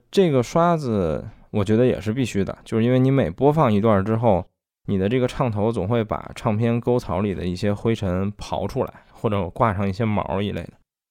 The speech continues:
你可以用它清洁一下。然后第三个必须要有的，我觉得就是真压计。嗯，因为至少你第一次安装唱机的时候，你的真压是需要调的，而且真压这个东西，如果比如说你不小心碰到了重锤啊，或者怎么样的，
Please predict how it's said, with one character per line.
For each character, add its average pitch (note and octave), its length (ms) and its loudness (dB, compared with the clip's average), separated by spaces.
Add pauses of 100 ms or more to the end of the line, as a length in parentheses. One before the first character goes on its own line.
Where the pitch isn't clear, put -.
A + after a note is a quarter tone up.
(160)
你 G2+ 120 0
可 A2+ 120 0
以 - 20 2
用 A2 120 2
它 A2+ 140 0
清 B2+ 220 -2
洁 - 200 -6
一 - 40 -16
下。 - 160 -16 (460)
然 A#2 120 4
后 D3+ 40 6
第 F3+ 120 0
三 G#3+ 200 6
个 G3+ 80 6
必 E3+ 100 -2
须 C#3+ 80 0
要 D#3 160 4
有 G2 160 2
的， G2 80 0
我 A2+ 100 0
觉 F#2 100 -2
得 G#2+ 60 0
就 C3 120 0
是 A#2 40 2
真 C3+ 200 -2
压 D3+ 180 -2
计。 - 260 -8 (600)
嗯， F#2+ 540 2 (580)
因 D3+ 120 2
为 D#3 100 6
至 D3+ 140 2
少 A#2 160 4
你 A#2 140 0
第 B2+ 160 -4
一 D3 100 0
次 C#3 100 -2
安 B2 160 2
装 C3 180 0
唱 A2+ 260 -2
机 A2 120 -2
的 G2+ 120 0
时 F#2+ 80 -4
候， F#2+ 100 0
你 F#2+ 80 -2
的 F2 80 -4
真 A2 180 -2
压 A#2+ 220 -2
是 A2+ 80 -4
需 - 160 -6
要 A2+ 80 0
调 - 220 -10 (100)
的， - 160 -8 (460)
而 A#2 120 0
且 B2 140 0
真 C3 160 0
压 C#3+ 180 2
这 C#3+ 80 0
个 A#2 80 2
东 B2+ 160 0
西， C3 60 2
如 A2+ 180 2
果 C3 140 2
比 A#2+ 100 -4
如 G2 120 0
说 B2+ 80 0
你 A#2 80 0
不 A2 100 -2
小 G#2+ 160 0
心 A2+ 140 0
碰 B2+ 240 -2
到 A2 100 0
了 G#2+ 100 0
重 A2 200 -4
锤 F#2 240 -6
啊， A2 200 -2
或 G#2 120 -2
者 G2 80 -2
怎 G2 120 -6
么 - 120 -6
样 F#2+ 240 0
的， D#2+ 120 -6